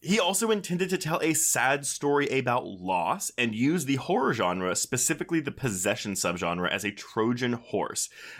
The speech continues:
He noted that he could have made the film without this angle, but felt its omission would have resulted in the audience engagement with the story being very different. And I,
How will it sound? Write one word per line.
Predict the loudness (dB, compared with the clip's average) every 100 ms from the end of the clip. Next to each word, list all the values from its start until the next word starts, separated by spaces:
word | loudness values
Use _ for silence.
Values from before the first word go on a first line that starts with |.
| -18
He | -6 0
noted | 2 2
that | 0
he | -2
could | 0
have | -2 -2 -6 0
made | 4 4 2
the | -2
film | 2 2 2
without | 0 0 -2 -2
this | -6 -6 -4
angle, | -2 0 0
but | -2 -2
felt | -2 -2
its | 0
omission | 0 2 0 0 0
would | 0
have | 0
resulted | 0 2 0 0
in | -2
the | 0
audience | 2 0 0 -2
engagement | -4 -4 -4 -4 -6
with | -6
the | -4
story | -4 0 0 0
being | 0 -2 -2
very | -6 -6
different. | -8 -10 -10 -16 -18 -16 -4
And | -4 0
I, | -2